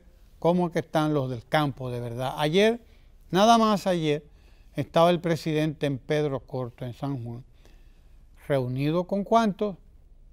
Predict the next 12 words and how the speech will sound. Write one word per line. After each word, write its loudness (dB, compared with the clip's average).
No 2
con 4
colorados 6
así -2
como -4
este -6
señor -8
que -8
está -10
en -8
esa -10
portada. -8